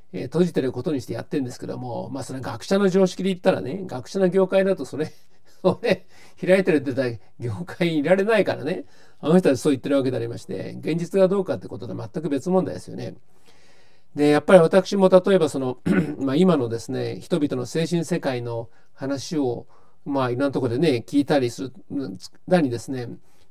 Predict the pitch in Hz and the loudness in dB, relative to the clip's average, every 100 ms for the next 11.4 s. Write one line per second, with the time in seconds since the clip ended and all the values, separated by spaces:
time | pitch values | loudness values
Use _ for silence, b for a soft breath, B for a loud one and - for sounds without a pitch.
0 | - - 254 - - 127 - 156 - - | -10 -2 -2 0 -4 -4 -6 -8 -8 -8
1 | - - 208 220 226 214 185 165 123 180 | -6 -2 0 0 -2 -4 -2 -2 -2 -4
2 | - 117 - 262 359 302 - 127 123 131 | -4 -8 -2 0 0 0 -2 -2 -4 -6
3 | 123 127 127 117 - 143 233 - b b | -6 -6 -8 -10 -8 -6 -6 -12 b b
4 | b b b b b - 139 156 135 127 | b b b b b -8 4 4 4 0
5 | 139 110 123 151 120 - 175 165 170 170 | -2 -2 -2 -2 -2 0 0 2 0 0
6 | 156 175 143 123 117 147 151 127 120 113 | 2 2 2 0 0 2 4 2 0 -4
7 | 113 117 127 135 131 113 113 117 110 - | -4 -4 -4 -6 -6 -8 -8 -8 -10 -14
8 | b b b b - - 294 285 127 139 | b b b b -20 -8 -2 0 0 0
9 | 156 151 - 196 208 202 185 190 135 131 | 0 -2 -4 -4 0 0 0 2 2 2
10 | 220 180 139 123 117 117 - 135 127 - | 0 2 2 -2 -6 -8 -8 -6 -8 -6
11 | 135 127 123 | -4 -4 -6